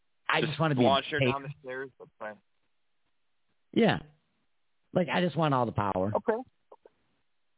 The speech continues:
Speaker 2: So Putin,
Speaker 1: That's
Speaker 2: Putin, Bo Pee Pee.
Speaker 1: Yeah. Does he even have kids? Like, is there anyone ever gonna be in power under him that we know of?
Speaker 2: No, I think
Speaker 1: I'm
Speaker 2: he has them killed.
Speaker 1: Well, I don't, I don't blame him, to be honest.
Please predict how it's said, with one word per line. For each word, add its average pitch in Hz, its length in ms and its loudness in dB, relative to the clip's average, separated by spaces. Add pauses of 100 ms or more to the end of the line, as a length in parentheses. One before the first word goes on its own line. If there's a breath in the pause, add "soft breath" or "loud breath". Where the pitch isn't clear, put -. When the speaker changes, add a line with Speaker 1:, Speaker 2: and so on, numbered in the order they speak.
(300)
Speaker 2:
So 143 80 -4
Putin, 240 260 -4
Speaker 1:
That's 220 140 2
Speaker 2:
Putin, - 340 -2
Bo 196 160 2
Pee 233 240 -6
Pee. 131 280 -8 (840)
Speaker 1:
Yeah. 208 120 -6 (220)
Does 226 140 -2
he 302 160 -2
even 302 140 -2
have 160 320 -2
kids? 220 280 -4 (320)
Like, 165 200 -2
is 170 160 -2
there 202 200 -4
anyone 208 300 2
ever 180 220 0
gonna 170 160 0
be 151 120 2
in 151 80 2
power 147 580 0
under 139 300 -2
him 196 260 -2 (640)
that 156 140 2
we 151 100 4
know 120 280 4
of? 180 120 0
Speaker 2:
No, 202 140 4
I 226 100 2
think - 60 -6 (100)
Speaker 1:
I'm - 60 0
Speaker 2:
he 269 60 6
has 262 180 0
them 196 200 -14
killed. - 300 -10 (1500)
Speaker 1:
Well, 135 120 4
I 143 100 4
don't, 147 240 2 (420)
I 240 60 2
don't 180 160 4
blame 90 320 -2
him, 85 280 -4
to 95 60 -8
be 87 160 0
honest. 104 400 -2